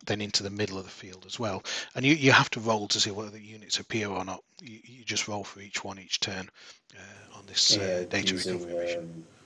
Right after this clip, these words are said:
Speaker 2: yeah, using almost more classic, uh, reserve
Speaker 1: Yeah.
Speaker 2: rules.
Speaker 1: Yeah, absolutely.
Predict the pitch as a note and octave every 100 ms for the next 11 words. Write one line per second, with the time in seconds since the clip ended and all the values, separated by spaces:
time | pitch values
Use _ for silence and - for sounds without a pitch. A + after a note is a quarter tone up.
0 | - _ - - F#2 F#2 F2+ F2 F2 E2+
1 | - F2+ E2+ E2 - E2 - E2+ - -
2 | E2+ E2+ E2 E2+ F2 D#2+ D#2 - E2+ D#2+
3 | F2 - - - - _ _ _ _ -
4 | _ - F2+ F2+ - A2+ - F#2+ G2 G2